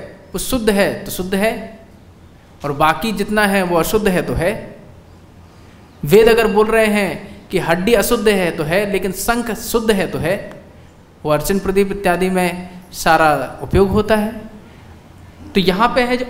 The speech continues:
आस्तिक्यम यानी वेद वाक्य विश्वासम, वेद वाक्य विश्वासम, वेद वाणी पर पूरा पूरा हमें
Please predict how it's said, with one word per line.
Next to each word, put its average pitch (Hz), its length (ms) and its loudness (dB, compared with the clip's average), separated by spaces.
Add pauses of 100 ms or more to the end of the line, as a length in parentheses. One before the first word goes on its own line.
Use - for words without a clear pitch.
आस्तिक्यम 247 680 2
यानी 240 220 2 (800)
वेद 220 320 2 (100)
वाक्य 185 600 -2 (200)
विश्वासम, 151 840 0 (220)
वेद 180 300 4
वाक्य 165 340 2
विश्वासम, 131 600 -6 (420)
वेद 247 300 6
वाणी 233 300 6
पर 247 160 2
पूरा 285 320 2
पूरा 240 260 4
हमें 214 540 -2